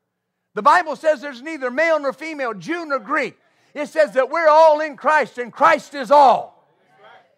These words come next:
We're the redeemed. Nobody in here has more privilege than the other person if you're the redeemed. We all have a right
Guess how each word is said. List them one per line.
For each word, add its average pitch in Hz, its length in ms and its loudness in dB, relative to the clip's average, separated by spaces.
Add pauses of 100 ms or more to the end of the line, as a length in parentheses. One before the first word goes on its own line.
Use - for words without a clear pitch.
(600)
We're 254 180 -4
the 285 120 -4
redeemed. 302 600 -8 (1120)
Nobody 320 680 0
in 269 80 -10
here 233 440 -8 (140)
has 254 220 -2
more 285 240 2
privilege 220 600 -8
than 233 240 -6
the 247 120 -10
other 233 200 -4
person 254 480 -2 (200)
if 285 240 -8
you're 262 200 -8
the 226 120 -8
redeemed. 254 540 -10 (240)
We 294 320 -6
all 349 300 6
have 277 240 0
a 254 140 2
right 269 440 4